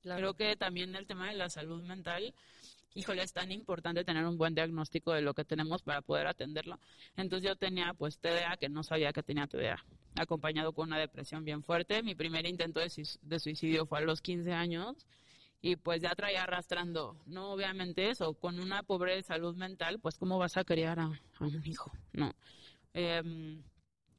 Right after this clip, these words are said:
Speaker 2: entonces sucede lo de la, lo de la desaparición forzada y fue una bola de nieve. O sea, una bola de nieve que ahorita cumplí treinta y cinco y creo que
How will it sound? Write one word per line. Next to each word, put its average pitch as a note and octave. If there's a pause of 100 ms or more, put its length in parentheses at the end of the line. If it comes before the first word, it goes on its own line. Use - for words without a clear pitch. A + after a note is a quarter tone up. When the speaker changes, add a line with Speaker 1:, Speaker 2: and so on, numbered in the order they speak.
(120)
Speaker 2:
entonces F#3
sucede G3
lo F3+
de E3+
la, D#3
lo F3
de E3+
la E3+
desaparición D#3+
forzada F#3 (260)
y F3 (120)
fue F#3
una F#3
bola F#3
de E3
nieve. E3+ (260)
O -
sea, G3
una A3
bola A3
de G3
nieve F#3+
que F3+
ahorita F3+ (260)
cumplí F3+
treinta G#3
y E3
cinco F#3+
y G3+
creo F3+
que G#3